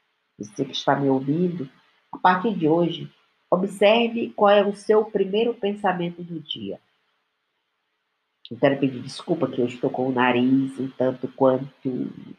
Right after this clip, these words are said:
é, i-, irritado,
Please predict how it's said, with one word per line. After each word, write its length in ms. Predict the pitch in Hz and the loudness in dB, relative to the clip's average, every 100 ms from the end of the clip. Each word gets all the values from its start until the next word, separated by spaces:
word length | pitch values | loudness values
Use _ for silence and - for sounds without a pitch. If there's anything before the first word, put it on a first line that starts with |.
| _ _ _ _ - | _ _ _ _ -4
é, 460 | 127 120 110 87 - - | 0 2 2 -2 -6 -2
i-, 220 | - - - _ _ _ _ _ _ - | -2 -2 -12 _ _ _ _ _ _ 0
irritado, 960 | 143 160 208 208 185 170 175 202 247 | 2 6 4 4 2 4 4 2 -2